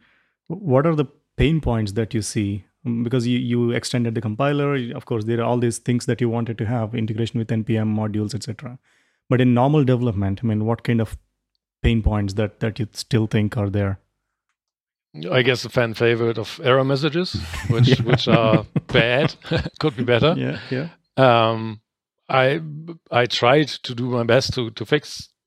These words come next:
Speaker 2: most
Speaker 1: Yeah.
Speaker 2: of them, but it's, it's, it's really hard writing good error messages,
Speaker 1: <laughs>
Speaker 2: and, uh, it, not everyone requires the same error message.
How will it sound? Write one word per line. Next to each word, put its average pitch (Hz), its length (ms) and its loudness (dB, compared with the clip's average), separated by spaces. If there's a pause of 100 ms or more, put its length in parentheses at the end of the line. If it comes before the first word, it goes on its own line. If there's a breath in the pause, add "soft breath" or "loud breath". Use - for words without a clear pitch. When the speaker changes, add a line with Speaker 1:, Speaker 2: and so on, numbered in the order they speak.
(120)
Speaker 2:
most 135 200 2
Speaker 1:
Yeah. 123 100 6
Speaker 2:
of 110 60 0
them, 110 180 -2
but 110 160 0
it's, - 320 -8
it's, 143 340 -12
it's 160 180 -6
really 185 400 2
hard 175 400 -2
writing 165 360 0
good 151 180 4
error 160 260 4
messages, 110 560 -2 (300 loud breath)
Speaker 1:
<laughs> - 280 -6
Speaker 2:
and, 143 440 2 (520 soft breath)
uh, 135 240 4 (1000)
it, 175 280 -6 (600)
not 156 420 2
everyone 170 840 2
requires 139 800 2 (440)
the 123 220 0
same 143 320 6
error 147 200 4
message. 113 520 -12